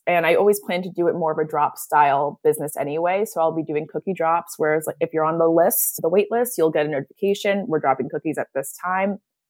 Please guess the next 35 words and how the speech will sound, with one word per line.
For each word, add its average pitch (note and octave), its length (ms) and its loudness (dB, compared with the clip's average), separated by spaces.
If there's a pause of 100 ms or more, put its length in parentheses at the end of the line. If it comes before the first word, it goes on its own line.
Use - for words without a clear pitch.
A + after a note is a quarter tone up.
Get D#3 140 2
in D#3+ 120 0
line, D#3+ 320 0
get D3+ 180 2
'em D#3 100 0
or D#3 60 6
you D3 140 0
don't D3+ 260 0
get D3+ 160 2
'em." A3+ 340 6
And D#3 280 -2
then D#3+ 280 0
there'll E3+ 160 6
be E3+ 180 0
another E3+ 380 2
drop G3+ 280 2
the C4+ 80 0
next C#4+ 220 -2
week F3 200 2
or F3+ 340 6
maybe G#3+ 200 2
in A3+ 100 4
two C4 160 -4
weeks. B2 340 0
So D#3+ 220 6
I D#3 100 6
think E3 280 -4 (100)
that D3+ 320 4
as D#3+ 480 4 (160)
the E3 80 2
series E3+ 580 4
is D#3 160 -2
wrapping C#3+ 360 2
up, - 180 -2
we're, C#3 280 0